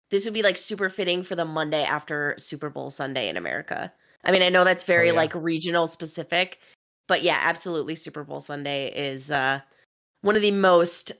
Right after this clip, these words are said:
Speaker 1: unofficial, official drinking holidays.
Speaker 2: Mm-hmm.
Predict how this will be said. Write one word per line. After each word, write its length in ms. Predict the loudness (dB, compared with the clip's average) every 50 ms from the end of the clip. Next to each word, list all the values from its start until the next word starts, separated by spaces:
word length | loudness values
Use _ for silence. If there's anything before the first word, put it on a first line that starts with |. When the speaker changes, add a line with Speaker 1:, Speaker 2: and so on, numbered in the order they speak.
| _ _ 2
Speaker 1:
unofficial, 680 | 2 4 4 2 0 0 -4 -4 -2 -2 -2 -2 0 0
official 720 | -2 -2 -2 -4 -4 -4 -2 -4 -4 -4 -4 -4 -6 -8 -12 _ _ _ _ _ -16 -14
drinking 460 | -12 -6 -4 -4 -4 -4 -6 -6 -8
holidays. 760 | -6 -6 -6 -4 -4 -6 -6 -6 -4 -4 -4 -4 -4 -6 -8 -12 _ _ _ _ _ _ _ _ _ _
Speaker 2:
Mm-hmm. 420 | -12 -10 -10 -10 -12 -14 -14 -16